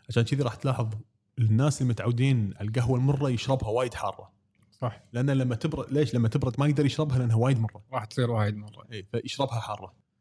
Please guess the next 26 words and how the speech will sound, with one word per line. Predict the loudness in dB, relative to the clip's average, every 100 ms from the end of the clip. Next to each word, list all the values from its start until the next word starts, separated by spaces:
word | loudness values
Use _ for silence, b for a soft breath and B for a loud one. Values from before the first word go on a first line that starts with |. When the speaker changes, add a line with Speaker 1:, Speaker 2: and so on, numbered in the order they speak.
| _ _ _ -4
Speaker 2:
هذه | 0 0
بكم | 0 2 4 4 2
قلت | 0 -2
لي | -2
ال-، | -4 -6
ال-، | -10 -10 -10 -10 -10 -12
الكيلو؟ | -8 -4 0 -2 -4 _ _ _ _ _ _ _ _ _ _
Speaker 1:
هذه | 4 6 6 4 0
كيلوها | 0 2 4 4
قريب | 4 0
التسعين | -2 -4 -2
دينار. | -4 -6 -10 _ _ _ _ _ _ _ _ _ _ _ _ _ _ _ _ _ _
وفي | 0 4
ناس | 4 2 2
يجيبون | 4 4 4 4
من | 4 4 2
Panama | 2 2 2 2 0 -2
و- | -4 -4 -4 -4 2
Speaker 2:
وأنا | 4 6
قاعد | 6 4
أشرب، | 2 0 -2 -2
آه، | -4 0 0 -2 -8 -12 -12 -10
ساعة. | -4 -4 -4 -8
كيلوها | -2 2 4 4
تسعين | 2 -2 -4 -2
دينار؟ | -2 -2